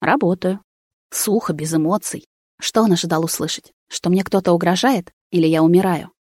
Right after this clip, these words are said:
А раз жива и здорова, разговаривать не о чем. Я соскучилась, попыталась завязать хоть какую-то беседу. "И я. Пока. Хорошего дня, Александрина". Короткий гудок, абонент завершил звонок. Телефон полетел в стену.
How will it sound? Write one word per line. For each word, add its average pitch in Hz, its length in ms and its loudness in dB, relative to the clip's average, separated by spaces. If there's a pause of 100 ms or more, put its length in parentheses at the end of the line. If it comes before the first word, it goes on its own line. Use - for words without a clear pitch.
(220)
А 175 100 2
раз 175 160 2
жива 185 240 4
и 185 40 4
здорова, 185 380 2
разговаривать 170 560 0
не 160 120 -2
о 151 80 -8
чем. - 220 -14 (560)
Я 180 140 2
соскучилась, 160 720 -6 (240)
попыталась 175 500 0
завязать 156 380 -2
хоть 160 140 -6
какую-то 156 400 -4
беседу. - 500 -10 (720)
"И 185 60 0
я. 185 320 0 (360)
Пока. 233 320 -2 (380)
Хорошего 233 420 0
дня, 269 200 2
Александрина". 170 640 -6 (640)
Короткий 262 360 2
гудок, 208 480 2
абонент 175 460 4
завершил 160 460 -2
звонок. 160 480 -4 (200)
Телефон 180 440 2
полетел 151 340 2
в - 60 -10
стену. 147 420 -6